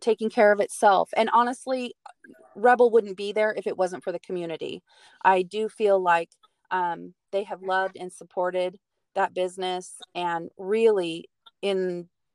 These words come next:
the scariest times have taken care of it. And so I, I always, like, wanna say, um, you know, Yuma keeps the lights on,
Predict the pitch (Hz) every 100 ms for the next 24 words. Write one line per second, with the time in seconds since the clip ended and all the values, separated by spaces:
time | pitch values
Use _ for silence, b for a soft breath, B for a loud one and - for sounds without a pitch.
0 | _ - 185 - 220 214 190 - 220 220
1 | 202 180 185 - _ _ _ - 196 175
2 | - 202 190 180 - 190 185 165 156 -
3 | _ 180 185 - 185 175 170 - _ _
4 | _ _ - 180 180 - _ - 196 202
5 | 214 - 190 185 _ _ - 196 190 185
6 | - 214 208 190 190 _ - 202 170 175
7 | _ _ 208 190 180 190 233 233 - 208
8 | - 190 175 180 - 254 233 269